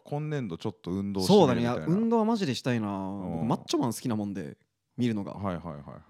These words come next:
Speaker 1: マッチョマンになる。
Speaker 2: そう、だからなりてえなってたまに思うんだけど、
Speaker 1: うん。
Speaker 2: とても無理だわ。こう、もう気力が追いつかないわ。
Speaker 1: あれ、でも本当にしんどいって言うからな。
Speaker 2: そう。
Speaker 1: その食事制限とかもさ。
Speaker 2: そう、やだよ、我慢すんの。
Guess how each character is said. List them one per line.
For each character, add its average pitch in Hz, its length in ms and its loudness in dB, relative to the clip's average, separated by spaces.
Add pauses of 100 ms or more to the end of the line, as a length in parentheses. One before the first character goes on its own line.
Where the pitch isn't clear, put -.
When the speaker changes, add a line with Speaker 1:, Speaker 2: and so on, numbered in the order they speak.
(280)
Speaker 1:
マ 123 120 -4
ッ - 20 -6
チ 117 100 -8
ョ - 20 -6
マ 92 80 -4
ン - 20 -6
に 85 60 -8
な 110 120 0
る。 104 400 -4
Speaker 2:
そ 127 240 0
う、 - 20 0
だ 113 80 -2
か 110 80 -8
ら 113 260 -6
な - 40 -6
り 180 120 0
て 285 120 2
え 196 60 6
な 110 160 2
っ - 60 -6
て - 80 -20
た 156 100 -12
ま 147 100 0
に 156 80 0
思 160 140 0
う - 20 -2
ん 139 60 -2
だ 104 80 -4
け 104 80 -8
ど、 101 100 -8
Speaker 1:
う 82 440 -10
ん。 - 40 -14
Speaker 2:
と - 160 -8
て 208 120 -6
も 208 120 -2
無 175 280 -2
理 175 100 -4
だ 101 80 -8
わ。 73 180 -12 (280)
こ - 80 -14
う、 104 40 -10
も 101 100 -10
う - 20 -16
気 - 140 -10
力 165 160 -8
が 175 60 -6
追 175 60 -6
い 175 40 -12
つ - 80 -16
か 190 60 -8
な 143 80 -4
い 73 40 -8
わ。 65 160 -14 (760)
Speaker 1:
あ 73 120 -10
れ、 71 80 -6
で 76 80 -8
も 73 100 -14
本 101 160 -6
当 127 160 -6
に 135 100 0
し 135 220 -2
ん 139 80 -2
ど 143 80 4
い 135 40 6
っ - 20 0
て - 120 -14
言 104 100 2
う - 20 0
か 92 100 -2
ら 82 80 -2
な。 87 180 0
Speaker 2:
そ 92 180 2
う。 110 40 0
Speaker 1:
そ 113 220 0
の - 60 0
食 139 320 0
事 143 140 -2
制 143 260 4
限 104 180 0
と 92 100 -2
か 98 120 -2
も 120 140 0
さ。 92 340 2
Speaker 2:
そ 107 40 -2
う、 - 20 -6
や 139 180 -2
だ 165 180 0
よ、 120 220 -2
我 - 40 -6
慢 117 360 -4
す 101 140 -14
ん 107 180 -6
の。 101 200 -6